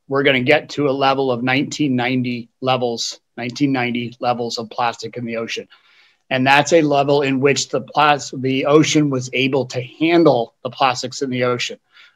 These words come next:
Um, and I, I don't wanna overstate that because none of us want any plastics in the ocean, but in, in essence, it came to a state of homeostasis where you didn't see beaches of plastics all over the place. You didn't see waves and surfers of plastics raining in on them.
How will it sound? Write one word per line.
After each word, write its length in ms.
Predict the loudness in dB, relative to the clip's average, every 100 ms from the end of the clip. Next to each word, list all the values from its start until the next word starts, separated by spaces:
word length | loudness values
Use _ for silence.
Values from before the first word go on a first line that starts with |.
| -6
Um, 480 | -2 0 -2 -2 -4
and 160 | -4
I, 60 | -4
I 160 | -4
don't 140 | -4 -2
wanna 280 | -2 -4 -4
overstate 680 | -2 0 -2 2 6 6 4
that 340 | 2 2 0 -6
because 300 | -6 -6 -2
none 160 | 0 2
of 100 | 2
us 180 | 0
want 180 | -2 0
any 180 | 6 6
plastics 460 | 6 2 0 -6 -6
in 80 |
the 100 | -2
ocean, 300 | -2 -2 -4
but 100 | -2
in, 120 | -2 -2
in 140 | 0
essence, 400 | 2 2 2 -2
it 80 | -2
came 260 | -2 0 0
to 80 | -2
a 60 |
state 320 | 0 2 2
of 60 | 2
homeostasis 960 | -2 -2 0 -2 2 2 4 2 0 -6 -14 _ _ _
where 280 | 2 6 6
you 140 | 4 4
didn't 540 | 4 4 4 4 4
see 300 | 0 0 2
beaches 400 | 2 0 0 -4
of 60 | 0
plastics 400 | 0 0 -2 -2
all 80 |
over 100 | 0
the 60 | 0
place. 260 | 0 0 0
You 60 |
didn't 160 | 0 2
see 140 | 2
waves 420 | 4 6 6 4
and 80 | 0
surfers 480 | 0 0 2 -2 -2
of 80 | -2
plastics 420 | 0 0 -2 -6
raining 320 | -2 0 0
in 140 | 0 0
on 160 | 0
them. 320 | 2 0 -2